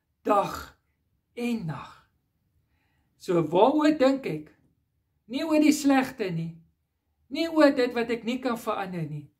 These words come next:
maar oor dit wat God reeds oor my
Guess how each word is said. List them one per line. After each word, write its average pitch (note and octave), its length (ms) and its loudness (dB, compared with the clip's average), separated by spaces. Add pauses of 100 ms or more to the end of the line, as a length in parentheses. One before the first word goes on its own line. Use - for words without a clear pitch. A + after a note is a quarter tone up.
(520)
maar E3+ 200 2
oor E3 120 0
dit A3 240 4
wat F3+ 140 -6
God A3 300 -2
reeds G3 320 -6
oor E3+ 160 -2
my G3+ 520 0